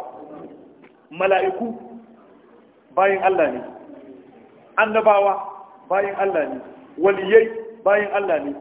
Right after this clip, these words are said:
Salihai, bayin Allah ne. Ashe kowanne daga cikinsu yana bauta ma Allah ne. Tunda kowanne daga cikinsu bawan Allah ne, bai halatta ka ɗauki haƙƙin Allah ka baki ba.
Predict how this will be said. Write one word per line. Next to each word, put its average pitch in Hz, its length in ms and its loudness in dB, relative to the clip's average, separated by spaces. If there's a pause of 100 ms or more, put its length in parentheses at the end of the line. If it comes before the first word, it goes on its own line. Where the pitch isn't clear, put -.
(220)
Salihai, 208 420 4 (260)
bayin 208 280 4
Allah 196 260 -2
ne. 143 140 -8 (500)
Ashe 214 160 -2 (120)
kowanne 240 360 8
daga 185 160 2
cikinsu 214 260 -6
yana 196 220 4
bauta 180 260 2
ma 160 140 0
Allah 156 200 0
ne. 120 100 -10 (1120)
Tunda 262 200 4
kowanne 233 380 6
daga 190 160 6
cikinsu 214 260 -2
bawan 196 280 4
Allah 180 240 -2
ne, 160 120 -2 (100)
bai 185 140 4
halatta 190 520 2 (280)
ka 190 80 -6
ɗauki 180 220 -4
haƙƙin 220 300 0
Allah 196 220 4
ka 156 80 0
baki 165 220 4
ba. 127 120 -4